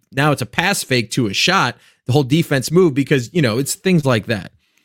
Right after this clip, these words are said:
And I've actually been, I think he, and again, I'm not taking credit for it at all. I'm just telling you what he,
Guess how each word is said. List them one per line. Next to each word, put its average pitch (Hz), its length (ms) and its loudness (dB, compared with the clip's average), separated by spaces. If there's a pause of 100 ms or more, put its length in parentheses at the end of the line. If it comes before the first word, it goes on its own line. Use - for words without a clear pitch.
(300)
And 135 460 2 (220)
I've 175 120 0
actually 190 280 0
been, 135 180 -2
I 131 100 2
think 196 240 0
he, - 260 -8
and 131 140 -2
again, 117 300 2
I'm 113 140 -2
not 95 160 -2
taking - 260 -10
credit 117 240 0
for 101 140 -4
it 95 80 -6
at 98 40 -6
all. 98 140 -6
I'm 95 140 -10
just 110 160 -18
telling 87 200 -8
you 92 80 -20
what 92 120 -20
he, 69 60 -20